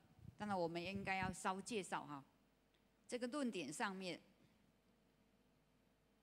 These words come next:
它一个阶级的问题，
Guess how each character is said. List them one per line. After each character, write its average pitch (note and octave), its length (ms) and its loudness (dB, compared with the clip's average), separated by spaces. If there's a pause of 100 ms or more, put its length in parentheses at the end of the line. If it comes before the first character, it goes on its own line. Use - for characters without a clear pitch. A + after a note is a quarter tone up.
(3000)
它 A#3 120 2
一 A3+ 60 -2
个 G#3+ 100 4
阶 F#3 280 4
级 G#3 160 -2
的 F#3 100 0
问 G3 200 -2
题， - 260 -12